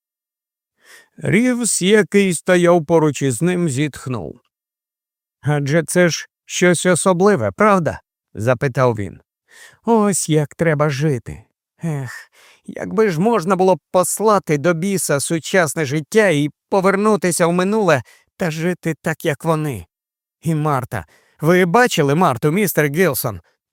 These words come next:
Просто янгол, правда? Я б що завгодно віддав би".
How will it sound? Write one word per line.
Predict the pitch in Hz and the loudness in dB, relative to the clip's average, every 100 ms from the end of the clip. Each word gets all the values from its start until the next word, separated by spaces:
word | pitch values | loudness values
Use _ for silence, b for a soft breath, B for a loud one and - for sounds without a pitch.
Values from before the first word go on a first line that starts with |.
| _ - | _ -8
Просто | 165 180 - 190 | -6 -4 -2 -2
янгол, | 165 196 160 123 120 | 2 0 0 -4 -4
правда? | 139 208 175 117 80 _ _ _ _ | 0 0 0 -4 -8 _ _ _ _
Я | 156 170 175 | -8 -6 -6
б | - | -8
що | - - - 202 214 208 | -14 -12 -4 -2 0 0
завгодно | 196 202 175 220 202 139 147 | 2 0 2 2 2 0 -2
віддав | 175 156 190 202 180 | -2 0 2 2 2
би". | 151 127 | -2 -4